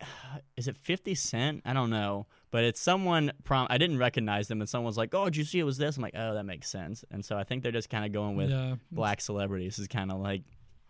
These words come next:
Speaker 2: Well,
Speaker 1: <laughs> the
Speaker 2: Atlanta
Speaker 1: Falcons.
Speaker 2: based, probably. There's
Speaker 1: Mm-hmm.
Speaker 2: no shortage of rappers from Atlanta.
Speaker 1: Oh, yeah.
Speaker 2: It'd be really cool if they got, uh, Donald Glover or something.
Speaker 1: Yeah,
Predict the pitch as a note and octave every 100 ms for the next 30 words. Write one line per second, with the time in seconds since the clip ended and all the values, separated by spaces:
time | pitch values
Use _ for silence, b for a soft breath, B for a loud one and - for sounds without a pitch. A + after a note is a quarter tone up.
0 | - C#3 C#3+ C3+ C#3+ C#3 C#3 D3 C#3+ B2
1 | B2+ C3 C3 - B2+ A#2+ B2 A#2+ C3 B2
2 | G2+ F#2+ - C#3+ C3+ C#3 C#3 C3 C3 B2
3 | A#2+ A#2 A2+ A#2+ B2 A#2+ - B2 A#2+ A#2+
4 | B2 B2 A#2+ A2+ G#2+ G2 G2+ D3 G3+ D3+
5 | D#3 D#3 C3+ C#3 B2 B2+ B2 A#2+ A#2+ C#3+
6 | B2+ B2 B2 A#2+ B2 A#2+ A#2 A#2 A#2 B2
7 | A#2 B2+ - B2 B2 C3+ C3+ C3+ C3+ A#2
8 | A2 A2